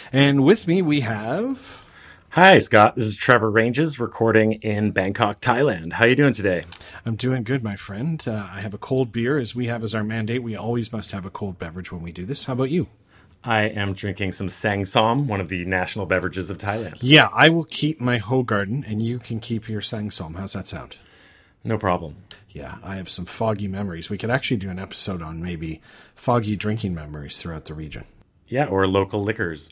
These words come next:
Speaker 1: You know, that's a good one. Local liquors. Let, mark that down. Local liquors. That's absolutely a great episode.
Speaker 2: Well, you know, it's actually something really interesting about traveling. I mean, if we talk about Vietnam, the bia hoi, drinking beer on these tiny little plastic stools,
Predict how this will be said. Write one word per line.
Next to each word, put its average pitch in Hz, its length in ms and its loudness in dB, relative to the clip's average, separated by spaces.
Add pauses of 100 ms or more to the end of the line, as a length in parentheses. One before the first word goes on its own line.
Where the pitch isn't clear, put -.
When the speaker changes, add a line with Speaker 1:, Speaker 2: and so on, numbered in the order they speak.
Speaker 1:
You 123 80 2
know, 123 80 4
that's 131 260 2
a 117 60 -2
good 120 160 0
one. 85 160 -6
Local 110 260 -2
liquors. 104 400 -4
Let, 104 380 -10
mark 104 240 -4
that 85 180 -8
down. 80 320 -8
Local 131 500 -4
liquors. - 540 -8 (160)
That's 90 220 -10
absolutely 113 480 -8
a - 40 -14
great 135 300 -6
episode. - 480 -12
Speaker 2:
Well, 180 160 2 (220)
you 165 100 0
know, 175 140 4
it's 156 140 2
actually 160 300 0
something 120 300 2
really 110 240 4
interesting 104 380 -2
about 98 220 0
traveling. 87 500 -2
I 85 60 -8
mean, 87 380 -6
if 104 120 -10
we 98 160 -2
talk 92 240 0
about 82 220 -4
Vietnam, 107 680 -2
the 87 80 -2
bia 85 220 -6
hoi, 101 580 0
drinking 87 440 -4
beer 90 260 2
on 87 100 -2
these 85 140 -6
tiny 90 240 -4
little 85 180 -6
plastic - 460 -4
stools, 202 640 2